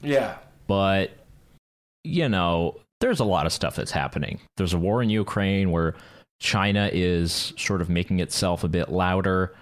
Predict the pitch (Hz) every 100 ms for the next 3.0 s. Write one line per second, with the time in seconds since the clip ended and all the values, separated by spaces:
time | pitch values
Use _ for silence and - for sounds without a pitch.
0 | - - _ - 82 90 87 95 104 95
1 | - - 92 95 95 - 90 95 95 90
2 | 92 90 104 92 90 92 - 82 80 80